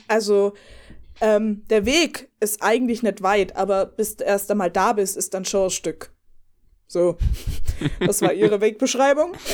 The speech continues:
Speaker 1: Und wir auch so alle, okay, wir wissen jetzt immer noch nicht, ob wir fünf Minuten oder fünf Stunden brauchen, aber der Weg ist nicht weit, aber bis du dann mal da bist, ist schon ein Stück.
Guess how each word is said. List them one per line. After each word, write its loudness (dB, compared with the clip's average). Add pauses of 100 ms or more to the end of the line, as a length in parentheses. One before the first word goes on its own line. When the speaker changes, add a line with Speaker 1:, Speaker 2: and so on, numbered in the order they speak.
(380)
Speaker 1:
Und 0
wir 2
auch 0
so -4
alle, -2
okay, 2
wir 0
wissen 0
jetzt -2
immer 0
noch -2
nicht, -6
ob -6
wir -2
fünf -4
Minuten 0
oder 2
fünf -2
Stunden 0
brauchen, 0
aber 0 (320)
der 2
Weg -2
ist 0
nicht 2
weit, 2
aber 0
bis -2
du 0
dann 2
mal 0
da 0
bist, -4
ist -6
schon -2
ein 0
Stück. -4